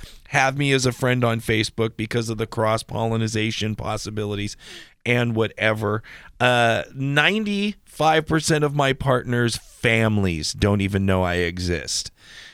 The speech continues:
So, um, but, so I appreciate the fact that we put ourselves out there, we say up front, we have this podcast, we tell people, "Protect yourself,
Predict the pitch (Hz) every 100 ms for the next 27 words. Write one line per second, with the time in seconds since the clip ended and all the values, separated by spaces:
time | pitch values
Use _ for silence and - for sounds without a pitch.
0 | _ - - 135 123 117 - - 117 107
1 | 104 110 - - _ _ _ _ _ _
2 | - 147 127 - - - _ _ _ -
3 | 170 156 143 139 147 143 - 226 233 -
4 | 180 165 156 - 151 147 - 127 123 120
5 | 113 113 - 190 185 180 160 143 143 135
6 | 131 127 123 113 107 - 170 160 - 143
7 | 131 131 113 107 98 156 170 160 156 151
8 | 139 139 143 131 127 - 113 - 143 165
9 | 151 139 135 131 113 - 135 135 127 -
10 | 127 123